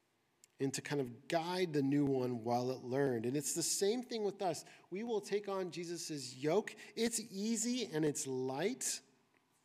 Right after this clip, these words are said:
It's well fitted to us, right? Custom made.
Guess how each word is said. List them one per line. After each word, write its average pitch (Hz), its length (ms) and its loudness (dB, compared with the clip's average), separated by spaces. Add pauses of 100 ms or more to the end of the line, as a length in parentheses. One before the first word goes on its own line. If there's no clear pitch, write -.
(340)
It's 127 140 -6
well 147 280 -2
fitted 151 460 -2
to - 180 -8
us, 190 440 -8 (100)
right? 156 240 -6 (760)
Custom - 520 -2
made. 151 340 0